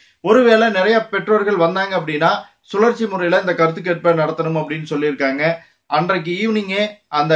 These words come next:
கருத்து கேட்போட ரிசல்ட்டை வந்து தொகுத்து அனுப்ப சொல்லியிருக்கிறாங்க. அஹ், so இதெல்லாம் அ-, அர-, analyze பண்ணதுக்கு அப்புறம் வருகிற பதினொன்னாம் தேதி முதல்வர் வந்து, அஹ், பள்ளிகள் திறக்கப்படுமா இல்லையா அப்படிங்கிறது குறித்து அறிவிப்பார் அப்படின்னு சொல்லி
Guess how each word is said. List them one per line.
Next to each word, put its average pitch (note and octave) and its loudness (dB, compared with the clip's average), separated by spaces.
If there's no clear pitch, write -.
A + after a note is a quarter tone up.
கருத்து E3 0
கேட்போட E3 0
ரிசல்ட்டை E3 -2
வந்து D3+ -2
தொகுத்து D#3+ -2
அனுப்ப F3 0
சொல்லியிருக்கிறாங்க. D3+ 0
அஹ், C#3+ 2
so F#3 -6
இதெல்லாம் F#3+ 4
அ-, E3 0
அர-, F#3 2
analyze G3+ -2
பண்ணதுக்கு E3 -2
அப்புறம் D#3 0
வருகிற G3+ 4
பதினொன்னாம் G#3 0
தேதி E3 0
முதல்வர் F#3+ -2
வந்து, E3 0
அஹ், C3 2
பள்ளிகள் F3 0
திறக்கப்படுமா E3 0
இல்லையா E3 2
அப்படிங்கிறது D#3+ -2
குறித்து D#3+ -4
அறிவிப்பார் D#3+ 0
அப்படின்னு D3 -8
சொல்லி D3+ -2